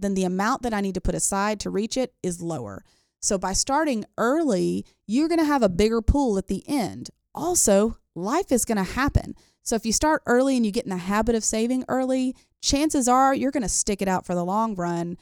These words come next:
as opposed to waiting, 'cause there's always gonna be another reason not to start.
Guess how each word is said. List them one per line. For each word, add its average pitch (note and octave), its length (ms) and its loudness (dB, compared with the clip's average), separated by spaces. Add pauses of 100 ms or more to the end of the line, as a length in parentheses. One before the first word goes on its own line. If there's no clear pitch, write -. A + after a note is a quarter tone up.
(140)
as F3 140 -4
opposed F#3+ 320 0
to F#3+ 80 -2
waiting, F#3+ 480 2
'cause F3+ 160 -8
there's E3 240 -8
always F3+ 360 0
gonna G#3 160 -2
be G#3+ 100 0
another G#3+ 260 0
reason G#3+ 300 -2
not F3 160 -6
to F#3 100 -6
start. - 320 -6